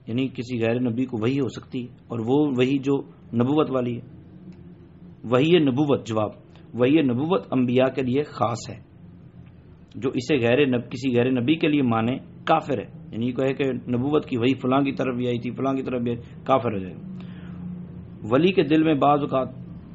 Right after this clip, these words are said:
सोते या जागते में कोई बात इल्का होती है। यानी, अ, बाज़ औक़ात आप सोचते होंगे घरों में, आपके यहाँ भी हो, ऐसा हो जाता है। अल्लाह ताला का जो नेक बंदा है, उसके ऊपर भी दिल में कभी कोई ऐसी बात आती है जो हकीकत होती है। बाज़ औक़ात,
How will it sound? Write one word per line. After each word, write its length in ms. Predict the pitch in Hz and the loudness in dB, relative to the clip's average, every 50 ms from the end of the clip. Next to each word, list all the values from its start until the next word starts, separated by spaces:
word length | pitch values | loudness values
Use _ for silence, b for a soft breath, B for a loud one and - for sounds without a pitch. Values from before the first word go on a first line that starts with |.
| - - - - | -16 -16 -16 -14
सोते 460 | - - - - 135 131 123 120 139 | -14 -12 -2 2 2 2 2 2 2
या 160 | 135 131 120 110 | 2 2 0 0
जागते 400 | 98 123 120 123 120 117 147 143 | 2 4 2 2 2 0 2 2
में 140 | 135 127 | 2 2
कोई 200 | 127 - 131 131 | 2 2 2 4
बात 280 | 120 113 120 131 135 - | 4 4 4 4 4 2
इल्का 260 | 127 120 113 - 131 | 0 -2 0 2 4
होती 260 | 127 117 104 92 104 | 4 4 2 -2 -2
है। 60 | 98 127 | -2 -2
यानी, 140 | 151 180 | -2 -2
अ, 420 | 180 - - - - - - 123 120 | -4 -6 -10 -12 -14 -10 -6 -4 -2
बाज़ 240 | 107 117 143 151 147 | 2 2 2 2 2
औक़ात 180 | 139 160 143 | 0 0 2
आप 220 | 143 139 127 - - | 2 2 0 -2 -6
सोचते 460 | - 117 110 - - 123 120 120 123 127 | -6 -6 -6 -4 -2 -2 -2 -2 -2 -2
होंगे 200 | 123 120 120 113 | -2 -2 -2 -2
घरों 240 | 110 113 110 117 | -2 -2 0 0
में, 160 | 123 123 120 117 - | 0 0 -2 0 2
आपके 340 | 120 131 135 131 - - 151 | 4 4 4 2 2 2 2
यहाँ 180 | 123 127 127 | 4 4 2
भी 80 | 127 123 | 2 2
हो, 80 | 117 | 0
ऐसा 280 | 107 - - 117 113 120 | 0 -2 -4 -6 -4 -4
हो 60 | 113 | -4
जाता 180 | 107 101 104 104 | -4 -4 -6 -8
है। 60 | 98 - B B B B B - | -8 -8 B B B B B -6
अल्लाह 160 | 117 117 120 | -4 -4 -2
ताला 140 | 120 120 120 | 0 0 -2
का 80 | 117 117 | 0 -2
जो 80 | 113 | -2
नेक 280 | 110 110 113 107 110 107 | -2 -2 -2 -4 -4 -4
बंदा 220 | 107 107 107 113 | -4 -4 -2 -2
है, 140 | 110 107 104 B B B B B B B - | -4 -4 -6 B B B B B B B -12
उसके 240 | 120 - - - 120 | -12 -10 -4 -2 -2
ऊपर 420 | 113 107 107 120 113 101 - - - B B B B - - - 110 | -2 -2 -2 -4 -4 -4 -6 -12 -20 B B B B -20 -16 -14 -6
भी 260 | 110 113 113 110 107 | -2 -2 0 0 -2
दिल 260 | 101 104 107 113 113 | -4 -2 -4 -2 0
में 140 | 117 117 107 | 0 -2 -2
कभी 260 | 101 113 107 110 107 | -2 -2 -2 -2 -2
कोई 200 | 104 - 110 110 | -2 -2 0 0
ऐसी 180 | 104 98 - 113 | 0 -2 -4 -4
बात 260 | 107 104 104 107 107 | 0 0 0 0 0
आती 200 | 107 101 - 113 | -4 -6 -6 -6
है 60 | 107 | -4
जो 200 | 101 110 104 101 - - 104 | -4 -4 -6 -6 -10 -14 -16
हकीकत 360 | 98 - 139 127 165 156 - | -6 -6 -4 -2 -2 -2 -2
होती 220 | 107 - - 98 | -2 -6 -6 -10
है। 120 | 98 - - - - _ 107 | -10 -10 -14 -20 -18 _ -4
बाज़ 200 | 104 117 123 123 | -2 0 0 0
औक़ात, 360 | 120 123 123 127 123 - | 0 0 -2 -2 -2 -4